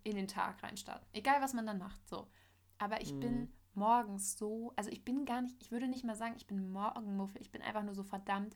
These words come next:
Speaker 1: fucking sleepy. Und ich
Speaker 2: <laughs>
Speaker 1: nutze jede Sekunde, die ich in diesem Bett liegen bleiben kann. Das heißt,
Speaker 2: Ja,
Speaker 1: wenn ich
Speaker 2: same.
Speaker 1: weiß, ich muss dann und dann los, würde ich niemals auf die Idee kommen, anderthalb Stunden vorher aufzustehen,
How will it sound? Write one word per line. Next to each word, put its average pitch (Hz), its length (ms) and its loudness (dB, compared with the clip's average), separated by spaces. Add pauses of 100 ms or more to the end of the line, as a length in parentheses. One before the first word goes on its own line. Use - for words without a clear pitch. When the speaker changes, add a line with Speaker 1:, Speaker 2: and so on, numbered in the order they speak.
Speaker 1:
fucking 202 300 -2
sleepy. 196 540 -2 (760)
Und 208 220 -2 (160)
ich 127 140 4
Speaker 2:
<laughs> 123 100 2
Speaker 1:
nutze 214 520 2
jede 220 520 0
Sekunde, 240 800 0
die - 140 -6
ich 196 100 -8
in 196 80 -2
diesem 190 180 -4
Bett 214 220 -2
liegen 180 220 -4
bleiben 180 260 -6
kann. 196 360 -6 (300)
Das - 140 -2
heißt, 214 180 2
Speaker 2:
Ja, - 60 -4
Speaker 1:
wenn 208 80 0
ich 196 60 -2
Speaker 2:
same. 208 120 2
Speaker 1:
weiß, 214 120 2
ich - 80 -6
muss 208 180 -4
dann 208 220 0
und 196 120 -4
dann 190 160 -2
los, 208 440 -2 (240)
würde 202 160 -2
ich 202 60 -4
niemals 220 320 0
auf 196 140 -4
die - 140 -8
Idee 214 220 -2
kommen, 196 200 -4
anderthalb 196 360 -2
Stunden 190 260 -4
vorher 190 340 2
aufzustehen, 233 680 0